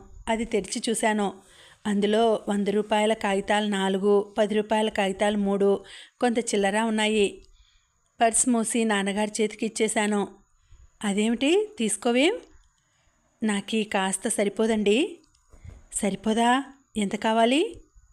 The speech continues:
నా దృష్టి నాన్నగారి టై ఒకటి టేబుల్ మీద పడి ఉండడం వైపు తిరిగింది. వెళ్ళి అది తీసుకొని భద్రంగా మడత పెట్టసాగాను.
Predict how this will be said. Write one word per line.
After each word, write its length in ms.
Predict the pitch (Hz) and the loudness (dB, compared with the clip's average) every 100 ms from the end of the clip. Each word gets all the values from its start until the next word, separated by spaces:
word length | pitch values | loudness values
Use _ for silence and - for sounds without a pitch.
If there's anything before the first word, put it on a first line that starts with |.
| _ _ - _ _ 254 | _ _ -20 _ _ -2
నా 160 | 247 | 0
దృష్టి 560 | 208 220 - 254 240 208 | 0 -2 -2 2 2 2
నాన్నగారి 520 | 220 220 214 214 226 | 0 0 0 0 0
టై 280 | 220 214 214 | 0 0 2
ఒకటి 500 | 214 214 220 214 - | 0 -2 0 0 0
టేబుల్ 280 | 226 202 214 | -2 0 0
మీద 180 | 214 220 | 0 0
పడి 260 | 226 202 208 | -2 0 0
ఉండడం 380 | 208 202 208 | 0 0 0
వైపు 280 | 202 196 196 | 0 -2 -2
తిరిగింది. 640 | 254 214 220 220 208 - - - - - | -4 -2 0 2 2 0 -14 -20 -20 -6
వెళ్ళి 500 | 226 226 233 233 214 - | 0 2 4 4 2 2
అది 140 | 220 | -2
తీసుకొని 520 | 220 214 196 - 220 226 | 0 -2 -2 -2 -2 2
భద్రంగా 520 | 208 180 208 214 226 | 0 0 -2 2 2
మడత 240 | 208 185 240 | 0 -2 -4
పెట్టసాగాను. 720 | 220 214 208 214 214 214 202 | -4 -4 0 2 2 2 -2